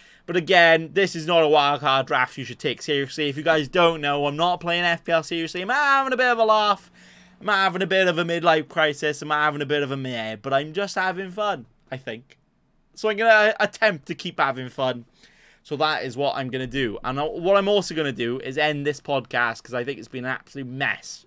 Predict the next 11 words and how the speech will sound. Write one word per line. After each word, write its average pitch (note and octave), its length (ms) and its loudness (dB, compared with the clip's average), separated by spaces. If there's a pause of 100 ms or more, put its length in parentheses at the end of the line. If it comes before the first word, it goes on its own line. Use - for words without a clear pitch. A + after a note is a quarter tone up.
just B2+ 340 -10
like A#2 220 -6
me. A2+ 480 -12 (1300)
But E3 240 2
hopefully F3+ 480 4
you D3 100 0
got D3 240 2
some C#3 480 -2
sort B2+ 300 -4
of A2+ 80 -10
enjoyment, A#2 600 -4